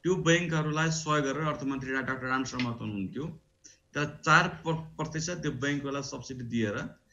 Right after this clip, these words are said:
र कृषकहरूले चाहिँ पाँच प्रतिशतमा चाहिँ कृषि लोन पाउनुपर्छ भनेर नीतिगत निर्णय पनि नेपाली काङ्ग्रेसकै सरकारमा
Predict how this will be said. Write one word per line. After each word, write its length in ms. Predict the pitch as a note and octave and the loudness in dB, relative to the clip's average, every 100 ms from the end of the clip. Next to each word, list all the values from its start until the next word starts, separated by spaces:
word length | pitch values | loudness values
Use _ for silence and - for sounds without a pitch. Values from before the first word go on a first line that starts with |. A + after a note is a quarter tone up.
| - - - | -20 -18 -10
र 40 | B2 - | -10 0
कृषकहरूले 760 | D#3+ D#3+ G#3 G3+ E3 D#3 D3+ D3 | 2 4 4 2 0 2 4 4
चाहिँ 400 | C#3 C3+ F3+ - - _ _ _ | 2 0 0 -4 -10 _ _ _
पाँच 320 | E3 F3 G3+ - | 4 6 4 0
प्रतिशतमा 840 | - E3 D#3+ D#3+ E3 D#3 D3 D3 | -2 0 0 0 0 -2 -2 -4
चाहिँ 360 | D3 D3+ E3 - - _ - | -2 -2 -4 -6 -18 _ -2
कृषि 280 | F3+ E3 G3+ | 2 4 2
लोन 280 | E3 E3 D#3+ | 4 2 2
पाउनुपर्छ 560 | D3+ D3 C#3 C#3 B2 | 0 0 -2 -6 -6
भनेर 280 | C3+ B2+ C3+ | -6 -6 -4
नीतिगत 680 | C3+ C3+ C3+ - D#3+ D#3+ - - - - | -2 -2 -2 -2 -4 -4 -8 -16 -8 2
निर्णय 340 | B2 C3+ C#3+ | 4 6 6
पनि 220 | C#3 D3+ | 4 0
नेपाली 360 | D#3+ C#3+ C3 C3 | 2 2 2 0
काङ्ग्रेसकै 380 | B2 B2 A#2+ D#3+ | -2 -4 -6 -8
सरकारमा 460 | C#3+ A2+ A2+ B2+ | -8 -4 -2 -2